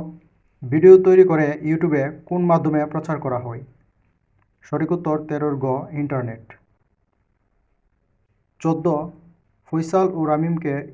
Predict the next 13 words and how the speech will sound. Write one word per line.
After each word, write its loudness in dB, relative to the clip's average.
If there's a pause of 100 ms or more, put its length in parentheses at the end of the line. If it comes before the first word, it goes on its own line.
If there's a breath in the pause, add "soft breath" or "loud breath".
ইলেকট্রনিক -6 (240)
আসক্তি -6 (120)
থেকে -6 (140)
ফেরাতে -4 (720)
করণীয় -2
হলো? -4 (1080)
সঠিক -8
উত্তর -6 (180)
চোদ্দোর -6
খ, -18 (1200)
এক -4 (200)
তিন। -6 (3500)
পনেরো, 2